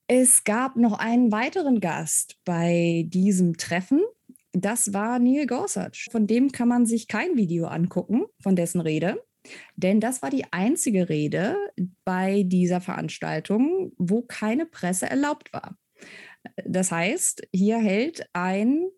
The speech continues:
amtierender Richter des Supreme Courts eine Rede vor einer ganz eindeutig politisch orientierten Interessenvertretung, einer ziemlich radikalen sogar, ähm, und man weiß nicht, was er dort gesagt hat.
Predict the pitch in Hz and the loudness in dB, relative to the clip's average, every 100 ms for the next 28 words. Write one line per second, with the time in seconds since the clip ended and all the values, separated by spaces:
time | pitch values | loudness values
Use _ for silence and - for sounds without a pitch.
0 | _ _ 196 190 - 240 269 262 262 262 | _ _ -4 -2 0 0 2 2 0 -2
1 | 254 - 156 202 285 - 294 254 - 226 | -6 -6 0 0 0 -4 -2 0 0 0
2 | 240 254 196 269 - 170 180 208 170 160 | 0 2 -2 0 -4 -2 0 2 2 2
3 | 196 294 330 - 196 220 - 175 196 214 | 2 0 -4 -4 -2 -2 -4 -2 0 0
4 | 180 208 302 - 170 208 269 233 190 226 | 0 -2 -2 -4 -2 2 4 4 2 0
5 | 262 269 262 - _ 185 - 202 233 277 | 0 -2 -4 -14 _ -8 0 0 0 -4
6 | 240 202 202 220 233 196 190 185 - 262 | -2 0 2 2 0 -2 -2 -2 0 -2
7 | 214 - 160 165 220 277 - _ - - | -2 -4 -4 0 0 0 -4 _ -20 -20
8 | 160 - 180 185 220 226 190 180 185 - | -18 -4 -2 2 2 2 0 0 -2 -4
9 | 160 175 233 285 262 269 330 392 - - | -2 0 2 2 2 0 -2 -6 -18 -20
10 | - - 233 254 254 - 240 254 240 208 | -16 -4 4 6 4 4 0 2 0 2
11 | 180 202 202 196 - 160 165 170 160 147 | 2 0 2 0 -2 -6 -4 -2 0 -2
12 | 151 - 170 156 156 - - - - | -2 -2 0 -2 -6 -10 -16 -16 -20